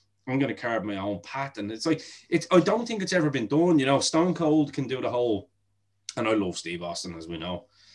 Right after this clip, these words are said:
Um, Stone Cold can do the whole, you know, beating the shit out of the boss on camera, but technically, Punk was beating the shit out of all the bosses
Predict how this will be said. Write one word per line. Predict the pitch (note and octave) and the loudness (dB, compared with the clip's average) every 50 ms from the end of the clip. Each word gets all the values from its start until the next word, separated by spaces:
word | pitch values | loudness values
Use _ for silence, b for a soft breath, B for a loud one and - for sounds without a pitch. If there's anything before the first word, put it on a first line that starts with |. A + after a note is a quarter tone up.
| b b b b - | b b b b -8
Um, | G2+ G2 F#2+ F#2 F2+ F2+ F2+ - | -6 -4 -4 -4 -6 -6 -10 -10
Stone | - - - C3 B2+ C3 - | -12 -6 -4 -4 -2 -4 -4
Cold | - C#3 B2 A#2+ A2+ G#2 - | -2 -2 -2 -2 -2 -4 -6
can | A#2 G2+ | -8 -6
do | A2 A2+ | -4 -4
the | G#2+ G2+ | -4 -4
whole, | G#2+ A2 A2 G#2 G2+ F#2+ G2 - _ _ | -4 -2 -2 -2 -4 -4 -8 -14 _ _
you | - G2+ | -16 -10
know, | A2+ G#2+ G2+ G2 - _ _ _ _ - - _ - - | -8 -8 -8 -8 -10 _ _ _ _ -20 -20 _ -20 -2
beating | - C#3+ C#3+ C#3+ C3+ B2+ | 0 0 2 2 -2 -4
the | A2 G#2 | -2 0
shit | - - - D3 A#2 A#2+ | 0 0 0 0 -2 -2
out | A#2 G#2+ | -4 -4
of | G2 | -6
the | F#2 F2+ | -8 -8
boss | - - A#2 A2 A#2 A#2 - - - - - b b b b b b b | -8 -4 -4 -2 -2 -2 -2 -2 -2 -4 -6 b b b b b b b
on | - - A2 | -6 -6 -6
camera, | - - A#2+ B2 C#3+ D3+ B2+ G2 | -4 -2 0 2 2 2 2 0
but | F2+ A2 G#2 b b b b b b b b _ _ _ _ _ _ _ - _ | -2 -4 -8 b b b b b b b b _ _ _ _ _ _ _ -20 _
technically, | - - E3 G3+ G#3 - A3+ G3 - D3+ B2 G2+ F2+ - - _ _ _ _ _ _ _ _ | -10 -6 -6 -6 -4 -2 -4 -2 0 0 0 0 -2 -4 -8 _ _ _ _ _ _ _ _
Punk | - D#3 F3+ G#3 - | 0 0 0 2 0
was | E3 - | -2 -2
beating | - - C#3 C#3 C3+ C3 | 0 0 0 0 0 0
the | A#2 G#2+ | -2 -2
shit | G#2 - - D#3 C3+ A#2+ | -2 0 0 0 0 0
out | A#2+ A2 | -2 -2
of | G#2 G2 | -2 -2
all | G#2+ G#2 G#2 | -2 -2 -2
the | G2 - | -4 -4
bosses | F2 G2+ - - - - A2 F#2+ E2 - - - _ | -4 -4 -4 -2 -2 -4 -6 -6 -6 -8 -10 -12 _